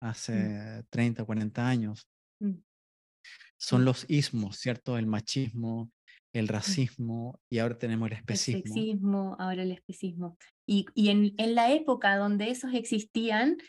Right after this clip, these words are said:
Speaker 2: era radical pensarlo, ¿cierto? O estar en contra de ellos, o hacer acciones en contra de eso. Pero,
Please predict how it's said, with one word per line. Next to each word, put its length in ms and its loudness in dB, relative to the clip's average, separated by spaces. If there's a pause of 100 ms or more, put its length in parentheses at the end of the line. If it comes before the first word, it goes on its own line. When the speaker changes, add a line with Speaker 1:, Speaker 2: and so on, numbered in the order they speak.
(400)
Speaker 2:
era 280 8
radical 560 4
pensarlo, 720 2
¿cierto? 420 -2
O 100 4
estar 280 0
en 200 4
contra 540 2
de 120 0
ellos, 360 2
o 160 6
hacer 340 0 (100)
acciones 520 -2
en 160 2
contra 440 -2
de 120 -2
eso. 280 -2 (540)
Pero, 960 4